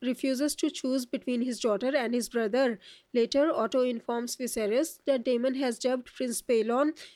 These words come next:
the heir for a day, making Viserys so mad that he exiles Daemon. According to our super reliable mushroom again, <laughs> the real reason for this conflict is the,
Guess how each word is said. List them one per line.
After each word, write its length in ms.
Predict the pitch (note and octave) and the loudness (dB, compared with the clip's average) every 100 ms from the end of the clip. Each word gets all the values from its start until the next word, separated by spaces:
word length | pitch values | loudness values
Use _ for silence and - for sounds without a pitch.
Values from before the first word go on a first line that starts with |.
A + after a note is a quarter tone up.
| _ - | _ -6
the 240 | B3 C#4+ | -4 0
heir 240 | B3+ A#3+ B3 | 2 2 2
for 280 | B3 B3 | 0 0
a 120 | A3+ G#3+ | 2 0
day, 360 | A#3+ A3+ E4 F4+ - _ - | 2 2 2 -2 -14 _ -2
making 340 | B3+ B3 C#4+ | -2 0 0
Viserys 500 | C#4 - B3 A#3 B3+ | 0 2 2 2 -2
so 300 | - D4+ D#4 | 0 2 4
mad 380 | C4 G#3 A#3+ C4+ | 2 0 0 0
that 200 | A#3+ A#3+ | -2 0
he 140 | C#4 | 2
exiles 600 | B3+ G3 A3+ G#3 B3 - | 2 0 0 0 0 -2
Daemon. 520 | - G#3+ G#3 G#3 G3+ F#3 _ _ - _ | 0 0 2 -2 -4 -8 _ _ -20 _
According 420 | A#3+ - B3 D4+ | -6 -2 2 2
to 180 | D4+ D4+ | 2 2
our 140 | B3+ B3+ | 2 2
super 320 | - C4+ D#4 | -2 0 2
reliable 800 | D#4+ C#4+ A#3+ A3 A3+ A#3 B3+ C4+ C4 - _ | 4 4 4 2 0 2 4 2 0 -12 _
mushroom 440 | C4 A#3 D4 C#4+ D4 | 0 0 2 4 4
again, 360 | D4 D#4 F4+ G4+ - F#4+ F#4 | 4 6 6 6 4 2 2
<laughs> 360 | - - - | -4 -20 -2
the 160 | C4 C4+ | 2 4
real 240 | C#4+ E4+ | 4 4
reason 340 | E4+ C4+ C4 A#3+ | 4 4 2 0
for 240 | B3 A3+ | 0 0
this 220 | G#3+ A3 | 0 -4
conflict 680 | - B3+ A3+ B3 C4+ D#4 - | -2 -2 -2 0 0 0 -2
is 240 | F#4+ C#4+ G#3+ | -4 -2 -2
the, 240 | C#4 C4+ | 0 0